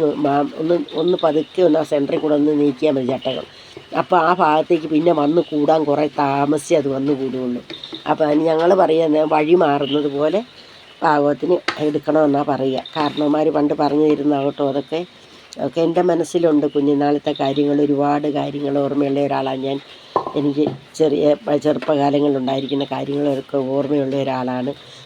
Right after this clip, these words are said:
ഒന്നും മറക്കാത്തൊരു വ്യക്തിയാണ് ഞാൻ. അപ്പോൾ അതുകൊണ്ടിട്ട് എനിക്കിപ്പോഴും ഇങ്ങനെയുള്ള കാര്യങ്ങൾ ചെയ്യാൻ ഇഷ്ടവുമാണ്, ചെയ്യുകയും ചെയ്യുന്നുണ്ട്. ഞാനിത് ചെയ്തത് ഇതിൽ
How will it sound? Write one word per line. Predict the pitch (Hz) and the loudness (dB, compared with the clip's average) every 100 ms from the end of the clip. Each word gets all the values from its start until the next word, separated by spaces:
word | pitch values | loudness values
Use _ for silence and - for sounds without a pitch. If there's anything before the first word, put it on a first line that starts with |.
| - | -4
ഒന്നും | 165 175 | 0 2
മറക്കാത്തൊരു | 170 143 143 - 143 - 170 147 | 2 2 0 -6 -14 0 0 2
വ്യക്തിയാണ് | 143 135 - 147 131 135 127 | 0 -2 -2 0 0 -2 -4
ഞാൻ. | 127 131 143 - - - - - - | -6 -6 -8 -12 -20 -20 -18 -14 -10
അപ്പോൾ | 123 135 | -6 -2
അതുകൊണ്ടിട്ട് | 135 139 139 151 - 247 254 - | -2 -2 -2 -2 -2 -2 -2 -6
എനിക്കിപ്പോഴും | 143 143 139 - 165 180 | -2 -2 -2 -4 0 0
ഇങ്ങനെയുള്ള | 165 139 135 127 | 2 -2 -2 -4
കാര്യങ്ങൾ | 131 135 139 139 | -4 -2 0 -2
ചെയ്യാൻ | 139 131 135 139 139 | -2 -2 -2 -2 -2
ഇഷ്ടവുമാണ്, | - 180 165 127 135 180 - - - - - - | -2 2 2 2 0 -2 -6 -20 -20 -20 -20 -8
ചെയ്യുകയും | 151 135 143 | -2 0 0
ചെയ്യുന്നുണ്ട്. | 139 131 139 135 139 165 202 - - 139 | 0 -2 -2 -2 -2 -4 -6 -10 -10 -4
ഞാനിത് | 139 135 139 | -4 -4 -2
ചെയ്തത് | 147 143 151 151 170 170 175 | 0 2 0 0 0 0 0
ഇതിൽ | 185 | 0